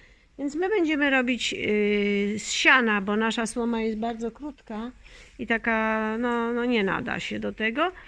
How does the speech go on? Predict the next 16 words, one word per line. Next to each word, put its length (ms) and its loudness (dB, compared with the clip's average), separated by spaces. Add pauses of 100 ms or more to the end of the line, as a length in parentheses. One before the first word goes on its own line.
(220)
Więc, 480 0
e, 420 0
będziemy 440 0
tutaj 300 -2
robić 460 -4 (640)
zwierzątka, 840 0 (460)
e, 440 0
z 120 -6
siana. 520 4
Pokaż, 400 2
Emilka, 480 2
jak 220 2
wygląda 640 2 (800)
gotowy 580 2
taki 380 0
ludek. 560 4